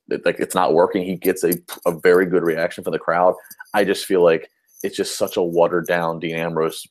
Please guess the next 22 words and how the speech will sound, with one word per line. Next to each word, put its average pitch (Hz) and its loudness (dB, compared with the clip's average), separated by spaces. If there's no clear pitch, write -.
based 87 -2
upon 80 -2
what 82 2
it - -10
could 82 -4
be 80 -2
or 82 0
what 80 2
he 80 -2
can 85 -6
be 80 -4
or 80 -4
what 80 0
he's 80 -4
been 82 -2
prior 80 2
to 80 0
W 78 -2
W 78 -2
E. - 2
I 78 2
just, 82 -2